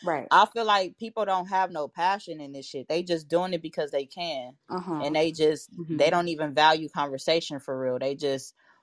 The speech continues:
Speaker 2: wanna say, "Oh, I got a podcast and I talk about this on my podcast and I wanna go viral." Like, it's
Speaker 1: Yeah.
Speaker 2: like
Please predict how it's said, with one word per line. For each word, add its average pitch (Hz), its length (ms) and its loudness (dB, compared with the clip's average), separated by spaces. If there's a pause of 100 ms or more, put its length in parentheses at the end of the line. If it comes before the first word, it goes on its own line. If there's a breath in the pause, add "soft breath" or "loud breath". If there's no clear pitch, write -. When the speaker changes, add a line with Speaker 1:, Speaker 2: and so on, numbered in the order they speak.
(140)
Speaker 2:
wanna 139 640 4 (140)
say, 160 280 6
"Oh, 156 160 8
I 156 140 4
got 135 180 -2
a 127 40 -6
podcast 151 540 -4
and 143 100 -8
I 151 80 -4
talk 139 240 -8
about 127 260 -10
this 165 200 -4
on 143 80 -10
my 131 180 -6
podcast 127 460 -4
and 131 100 -4
I 151 80 2
wanna 139 260 -4
go 135 180 -2
viral." 139 460 2
Like, 131 320 -8 (380)
it's 170 220 2
Speaker 1:
Yeah. - 20 0
Speaker 2:
like 175 300 6